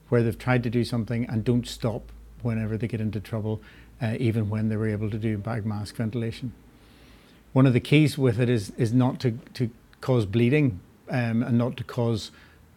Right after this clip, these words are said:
problems that weren't there at the beginning. If the history is such that the patient has been, uh, uh,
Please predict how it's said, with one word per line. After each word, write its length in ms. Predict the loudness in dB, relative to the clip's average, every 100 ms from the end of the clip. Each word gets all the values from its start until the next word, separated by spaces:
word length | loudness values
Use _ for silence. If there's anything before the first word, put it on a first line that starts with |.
| _ -20 -4
problems 360 | 2 4 4 2
that 80 |
weren't 240 | 0 0 0
there 180 | 0 0
at 120 | -2
the 60 |
beginning. 520 | -2 0 2 4 2 -2 -16 -20 _ _ _
If 260 | 2 2 2
the 140 | 2
history 640 | 4 4 2 2 4 4 2
is 200 | 0 0
such 340 | 2 0 0 0
that 220 | 0 0
the 120 | -4 -4 _ _
patient 720 | 2 2 4 2 0 -10 -12 -12 _ -4
has 360 | 0 0 0
been, 580 | -2 0 4 4 2 0 -10 _ _ _ _ -6
uh, 40 |
uh, 640 | -4 -4 -6 -8 -8 -10